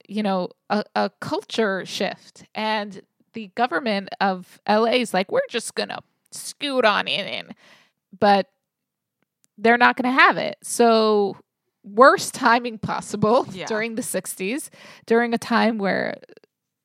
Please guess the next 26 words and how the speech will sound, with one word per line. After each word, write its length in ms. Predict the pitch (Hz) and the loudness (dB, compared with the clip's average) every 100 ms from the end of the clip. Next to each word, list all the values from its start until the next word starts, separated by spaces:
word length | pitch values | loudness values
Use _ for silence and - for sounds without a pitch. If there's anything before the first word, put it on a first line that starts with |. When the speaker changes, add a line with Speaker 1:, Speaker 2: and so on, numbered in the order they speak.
| _ _ | _ _
Speaker 1:
you 120 | 208 | -6
know, 160 | 202 202 | -2 -2
the 80 | 190 | -2
population 640 | - 214 233 208 214 226 | 2 2 2 -2 -2 -4
isn't 180 | 226 254 | -4 -4
really 220 | 226 208 | -2 -4
trusting 520 | - 196 196 - 208 | -2 0 0 -4 -12
their 160 | 202 175 | -10 -8
government. 600 | 190 180 208 202 208 202 - | -8 -8 -8 -8 -8 -10 -16
Uh, 60 | - - | -16 -14
things 260 | 226 226 | -12 -8
are 100 | 196 | -10
changing, 680 | 175 - 208 196 208 208 202 202 _ _ _ _ | -8 -10 -10 -10 -10 -10 -14 -18 _ _ _ _
um, 400 | 190 170 - - - _ - | -4 -4 -8 -12 -20 _ -10
you 100 | 180 | -6
know, 460 | 175 95 - - _ _ _ 185 | -4 -6 -10 -14 _ _ _ -2
love 340 | 202 208 196 | 2 2 2
and 180 | 185 180 | -8 -8
peace 340 | 233 214 - | -6 -6 -4
and 160 | 180 180 | -6 -2
war 400 | 190 220 220 208 | 2 4 4 2
and 140 | 190 - | -2 4
all 180 | 262 262 | 4 6
this 140 | 208 | 2
stuff. 460 | - 202 190 - _ _ _ _ - _ _ | -2 0 0 -2 _ _ _ _ -20 _ _
And 640 | 208 208 202 196 190 185 | -2 0 0 -2 -2 -6